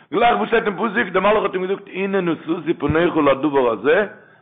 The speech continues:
לבלתי הופכי את העיר אשר דיברת. ווי פארשטייט איר דאס, דאס? לויט,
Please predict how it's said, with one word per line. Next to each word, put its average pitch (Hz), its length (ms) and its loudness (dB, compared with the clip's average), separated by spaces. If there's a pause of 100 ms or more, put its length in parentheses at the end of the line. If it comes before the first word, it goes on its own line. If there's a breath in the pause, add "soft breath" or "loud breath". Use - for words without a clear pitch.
(100)
לבלתי 143 640 2
הופכי - 300 0
את 143 140 -4
העיר 131 200 -2
אשר 110 180 -4
דיברת. 87 360 -6 (480)
ווי 117 100 -16
פארשטייט 107 380 -6
איר 98 180 0
דאס, 104 220 2
דאס? 110 160 0 (540)
לויט, 123 300 -2